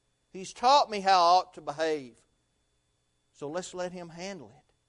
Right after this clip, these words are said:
That means let's be obedient to what He's told us to do. We have to allow the teaching and His life example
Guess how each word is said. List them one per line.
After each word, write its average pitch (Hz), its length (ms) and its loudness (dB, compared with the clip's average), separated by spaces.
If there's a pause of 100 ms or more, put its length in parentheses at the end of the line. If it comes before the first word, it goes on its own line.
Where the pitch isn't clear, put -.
(220)
That 156 180 -12
means 165 240 -14
let's 160 200 -12
be 156 160 -4
obedient 135 640 -6 (340)
to 139 80 -14
what 143 220 -4
He's 156 200 -14
told 143 320 -4
us 139 200 -8
to 127 120 -20
do. 117 280 -14 (800)
We 165 120 -12
have 226 180 -8
to 160 80 -10
allow 156 480 -2 (160)
the 123 60 -18
teaching 180 560 -10 (100)
and 135 140 -16
His 151 260 -12
life 151 400 -4
example 123 720 -16